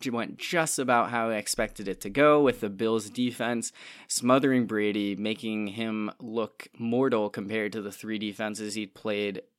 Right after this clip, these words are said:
prior to this game. But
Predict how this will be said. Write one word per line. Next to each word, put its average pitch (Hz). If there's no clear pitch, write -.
prior 131
to 117
this 104
game. 104
But 113